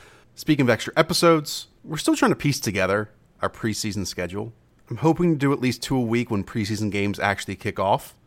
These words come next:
We do have a big, big regular season plan Monday through Sunday, each and every week. So get excited. We are. As always, if you could just tell one friend, one friend, force a friend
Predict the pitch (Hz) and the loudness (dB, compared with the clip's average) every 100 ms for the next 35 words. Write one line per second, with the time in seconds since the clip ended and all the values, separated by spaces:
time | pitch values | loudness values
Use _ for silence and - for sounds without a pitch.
0 | - 117 147 165 147 98 101 90 - 135 | -6 4 8 8 6 2 -2 -6 -2 4
1 | 139 139 135 107 127 117 113 98 - _ | 6 6 4 0 2 2 2 -2 -16 _
2 | _ - 101 139 135 123 - 117 107 92 | _ -6 2 4 4 2 2 0 0 -2
3 | 110 101 95 101 104 98 95 95 - 107 | 0 0 0 0 0 -2 -4 -6 -4 -2
4 | 98 92 90 - _ - 120 - 107 101 | -2 -2 -4 -8 _ -8 -6 -2 0 0
5 | 95 98 92 - _ _ _ - - 127 | -2 -4 -4 -8 _ _ _ -16 -2 0
6 | 247 - 147 160 - _ - 113 160 71 | 2 2 2 2 -4 _ -6 0 0 0
7 | - _ _ _ 135 139 143 139 135 127 | -6 _ _ _ 4 8 8 8 6 2
8 | - - - - 135 127 131 123 - 165 | -4 -8 -10 -4 0 0 2 0 2 6
9 | 135 120 123 120 92 - - _ 104 123 | 6 6 4 2 -4 -8 -18 _ 0 4
10 | 180 175 107 82 - 165 196 175 160 120 | 6 4 0 -2 0 4 4 4 0 0
11 | 82 - | -2 -4